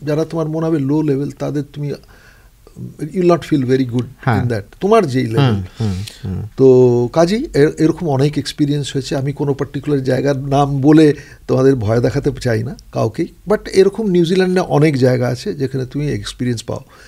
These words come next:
Speaker 2: নাম বলতে হবে না, তবে I am guessing তুমি কেমন একটা জায়গাতে তোমার কিছু এক্সপিরিয়েন্স হয়েছে যেখানে আমি এক রাত ছিলাম, আমরা নাম নেব না।
Speaker 1: আচ্ছা।
Speaker 2: But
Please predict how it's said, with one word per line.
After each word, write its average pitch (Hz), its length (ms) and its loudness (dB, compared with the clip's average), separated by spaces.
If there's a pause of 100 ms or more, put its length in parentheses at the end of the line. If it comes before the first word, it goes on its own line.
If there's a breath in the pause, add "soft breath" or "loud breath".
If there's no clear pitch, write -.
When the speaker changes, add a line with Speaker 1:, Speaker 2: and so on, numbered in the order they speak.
(420 loud breath)
Speaker 2:
নাম 147 260 4
বলতে 143 220 2
হবে 107 180 0
না, 135 180 -4
তবে 127 280 0
I 117 260 -2
am 123 220 -4
guessing 156 380 -2
তুমি 143 240 -2
কেমন 123 280 -4
একটা 131 200 -6
জায়গাতে 123 340 -6
তোমার 127 240 -6
কিছু 123 180 -8
এক্সপিরিয়েন্স 123 400 -6
হয়েছে 131 200 -6
যেখানে 117 300 -8
আমি 131 360 -6 (920)
এক 113 220 -8
রাত 117 200 -4
ছিলাম, 101 280 -8
আমরা 120 200 0
নাম 127 220 0
নেব 107 240 -6
না। 92 200 -8
Speaker 1:
আচ্ছা। - 460 -12
Speaker 2:
But 143 260 -2